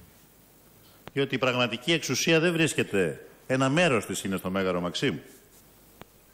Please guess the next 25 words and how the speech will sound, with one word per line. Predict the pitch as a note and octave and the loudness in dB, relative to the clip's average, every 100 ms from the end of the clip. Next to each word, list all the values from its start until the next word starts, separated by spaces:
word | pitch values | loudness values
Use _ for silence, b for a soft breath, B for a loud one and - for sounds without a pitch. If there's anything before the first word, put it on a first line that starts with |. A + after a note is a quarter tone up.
| - - - - - - - - | -20 -20 -20 -20 -20 -20 -20 -4
Αλλά | B2+ C3+ | 0 2
να | F3 | 2
έχεις | F#3 | 0
τους | F#3+ D3 | -2 -2
συσχετισμούς | C3+ E3+ D3+ D3+ F#3 | 0 0 0 2 0
τους | E3+ - | 0 -2
κοινωνικούς, | D#3+ D3 C#3 F3 F#3+ | 0 2 0 2 2
τις | F3+ D3 | 2 2
μάχες, | D#3 F#3 F#3 G3 | 2 2 0 -2
τις | - D3+ | -4 -4
πάλεις, | - F3+ G3+ G3 D#3+ | 0 2 2 0 0
να | D#3 | -2
δίνεις | D3 G3 E3+ | 0 -2 -2
τους | D#3+ D#3 | 0 2
αγώνες | C3+ D#3 G3 G3 D#3+ | 2 2 2 2 2
μαζί | D3+ F#3 | 0 2
με | G3+ | 0
το | F3 | 2
λαό, | D3+ D3+ F#3+ | 2 4 2
ώστε | F#3+ D#3+ | 0 -2
μέρα-μέρα | E3 G#3+ G3+ E3+ D#3 D#3+ G3 - - - - _ _ _ _ _ _ | 2 2 2 2 2 2 0 -6 -18 -20 -20 _ _ _ _ _ _
να | C#3 | -4
μπορείς | C#3 F3+ F#3 | 0 0 0
να | F#3 | -2
χτυπήσεις | F3+ E3+ - G#3+ G#3 - F2+ D2+ - | -4 -6 -4 0 0 -2 -6 -10 -14